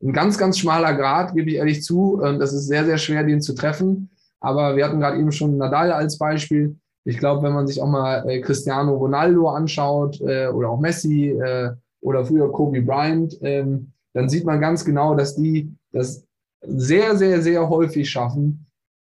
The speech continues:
in diesem Fenster zwischen achtzig und neunzig Prozent der optimalen Anspannung zu landen. Und das braucht einfach Erfahrung, um sich selber und seinen Körper und seine Gedanken da so zu kontrollieren. Das ist einmal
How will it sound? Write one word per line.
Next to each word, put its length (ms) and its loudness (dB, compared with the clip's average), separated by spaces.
in 260 2
diesem 260 2
Fenster 460 0
zwischen 320 0
achtzig 420 -4
und 120 -2
neunzig 360 -2
Prozent 640 -2
der 180 0
optimalen 480 -4
Anspannung 520 -2
zu 120 -6
landen. 300 -4
Und 160 -8
das 240 -4
braucht 340 -2
einfach 280 -4
Erfahrung, 720 0
um 220 2
sich 160 2
selber 340 2
und 120 -2
seinen 260 -2
Körper 240 -2
und 100 -4
seine 220 0
Gedanken 440 -2
da 200 -2
so 160 -2
zu 180 -6
kontrollieren. 640 -6
Das 180 0
ist 60 -2
einmal 460 2